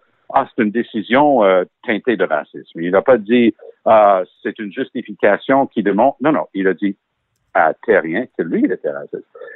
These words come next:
Je connais pas beaucoup Monsieur Thérien. Je sais qu'il, euh, est économiste. Il a enseigné au H E C. Il est quelqu'un qui a déjà fait des bons états de service à l'Assemblée nationale. Et de tout ce que j'ai pu lire et voir de ce terme-là, j'ai jamais vu la moindre indication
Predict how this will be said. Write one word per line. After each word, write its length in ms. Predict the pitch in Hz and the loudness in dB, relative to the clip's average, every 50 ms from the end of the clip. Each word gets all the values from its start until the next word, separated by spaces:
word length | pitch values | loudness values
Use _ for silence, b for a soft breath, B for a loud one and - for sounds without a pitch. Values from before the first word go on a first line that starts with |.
| B B B | B B B
Je 80 | - - | -6 -2
connais 180 | 214 240 254 | 0 0 0
pas 140 | - 226 214 | 2 0 0
beaucoup 220 | 165 143 - - 123 | 0 -2 -4 -4 -4
Monsieur 280 | 117 117 - - 101 - | -4 -4 -6 -8 -6 -2
Thérien. 400 | - 101 92 90 92 123 180 185 - _ - | 0 0 0 0 -2 -4 -6 -8 -12 _ -16
Je 180 | 90 80 - | -10 -10 -10
sais 240 | - - - 202 - - _ | -2 0 0 0 0 -2 _
qu'il, 180 | - - 78 | -4 -2 0
euh, 360 | 85 80 80 80 78 78 76 - - | 2 2 2 2 2 0 -2 -4 -4
est 120 | 87 82 - _ - | -6 -8 -6 _ -4
économiste. 600 | 90 - - 82 82 76 78 95 120 - - - 82 78 - _ | -2 0 0 -2 -2 -2 -2 -2 -2 -2 -2 -4 -4 -4 -4 _
Il 200 | - 95 90 73 76 | -12 -10 -6 -2 -2
a 100 | 76 80 | 0 0
enseigné 380 | 82 - - 98 90 87 85 | -2 -4 -4 -4 -2 -2 0
au 100 | 82 82 | 2 2
H 240 | 82 80 78 - - | 2 0 0 -4 -10
E 80 | 76 - _ - | -14 -14 _ 0
C. 240 | 95 92 117 139 - _ _ _ _ _ _ - | 2 2 2 2 0 _ _ _ _ _ _ -4
Il 120 | 92 85 80 | -2 0 0
est 120 | 85 80 | 0 0
quelqu'un 480 | - - 90 90 85 - 110 98 95 87 | 0 0 0 0 2 2 0 0 0 0
qui 120 | - 87 | -2 -2
a 40 | - | -2
déjà 340 | 82 85 87 82 92 85 - - - | 0 0 0 2 0 0 0 0 0
fait 140 | 98 90 | 0 2
des 100 | 80 82 | 2 0
bons 220 | 76 - 90 95 87 87 | 0 0 0 0 0 0
états 220 | 90 80 - 90 | 0 0 0 0
de 80 | 80 - | -2 0
service 360 | _ - 85 78 78 87 - - - | _ 0 0 2 0 -2 -4 -4 -6
à 40 | - | -6
l'Assemblée 440 | 78 76 - - 82 78 78 80 76 | -6 -4 -2 -2 -2 -2 -2 -4 -4
nationale. 540 | - 73 - - - 76 76 87 113 135 147 b b b b b b b - | -6 -8 -8 -8 -8 -4 0 0 0 0 0 b b b b b b b 2
Et 320 | 98 90 87 85 78 69 - - | 4 4 4 4 2 0 -2 -4
de 60 | - | -2
tout 180 | - - - | 0 0 -2
ce 60 | - - | 0 0
que 100 | 127 104 | 0 2
j'ai 140 | 87 95 85 | 2 0 0
pu 200 | - - 107 90 | 0 0 0 2
lire 360 | 85 87 92 104 117 110 - | 2 4 4 4 4 4 4
et 100 | 82 78 | 2 2
voir 300 | 71 78 90 92 107 110 85 | 2 4 4 4 4 4 2
de 100 | 92 82 | 0 -2
ce 140 | - - 80 | 0 0 0
terme-là, 520 | - - 78 71 71 71 85 113 135 151 - _ _ _ _ _ _ - | 0 0 0 -2 -2 0 0 0 0 -2 -6 _ _ _ _ _ _ -4
j'ai 120 | 92 80 | -2 0
jamais 240 | 90 101 101 107 98 | 2 2 2 2 2
vu 140 | 92 110 101 | 2 2 2
la 140 | 87 85 | 2 2
moindre 360 | 80 85 95 131 151 139 113 92 | 2 2 0 0 0 0 0 0
indication 720 | 87 82 - _ _ 82 78 71 - - - - - | -2 -4 -6 _ _ -2 -2 -2 -4 -8 -12 -14 -14